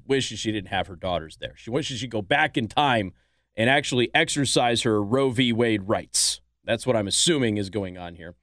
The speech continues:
In all seriousness, though, ladies and gentlemen, and again, we'll have open lines at four o'clock, and I'm sure that a lot of you will want to talk about this, but you don't have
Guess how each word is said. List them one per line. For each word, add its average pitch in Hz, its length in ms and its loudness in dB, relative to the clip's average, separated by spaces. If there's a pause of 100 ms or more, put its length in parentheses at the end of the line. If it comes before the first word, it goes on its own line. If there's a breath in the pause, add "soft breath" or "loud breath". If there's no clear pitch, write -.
(360)
In 240 120 4
all 330 160 4
seriousness, 208 680 2
though, 90 240 -2
ladies 180 300 0
and 185 80 -4
gentlemen, 156 260 0
and 196 80 0
again, 175 200 0
we'll 165 120 2
have 208 120 2
open 190 200 -2
lines 151 220 0
at 123 80 -6
four 143 220 0
o'clock, 113 320 0
and 113 80 -4
I'm 107 60 -6
sure 135 160 -2
that 127 100 -2
a 117 40 -6
lot 107 200 0
of 110 80 -6
you 117 60 0
will 110 100 -2
want 104 160 -2
to 104 40 -8
talk 92 240 -2
about 87 260 -6
this, 95 120 -8
but 160 140 -4
you 160 60 0
don't 226 200 2
have 151 340 2